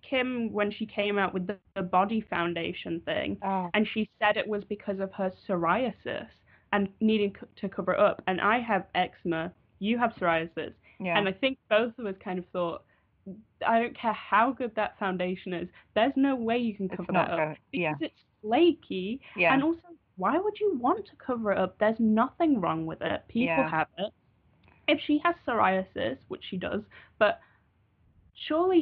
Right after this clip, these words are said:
Speaker 1: she should be showing that off and being like to other people out there, "I have psoriasis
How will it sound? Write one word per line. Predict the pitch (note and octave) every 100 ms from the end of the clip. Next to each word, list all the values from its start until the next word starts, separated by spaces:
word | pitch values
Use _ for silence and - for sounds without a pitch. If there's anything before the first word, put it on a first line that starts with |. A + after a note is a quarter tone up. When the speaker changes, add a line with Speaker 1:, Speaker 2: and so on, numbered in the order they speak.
| -
Speaker 1:
she | D4
should | - B3+ A3+
be | G#3+ A3 -
showing | A#3 A#3+ B3 A3+
that | G#3
off | C4 B3 A3+
and | G#3 G#3
being | A3 A3
like | G#3+ - -
to | A3+
other | A3 A3 G#3 G3+ _ _ _
people | - G#3 A3 F#3+
out | G3 B3 A#3+
there, | F#3+ F3+ F3+
"I | F4+
have | F#4+ F#4
psoriasis | F4+ F4+ B3+ - G3+ A3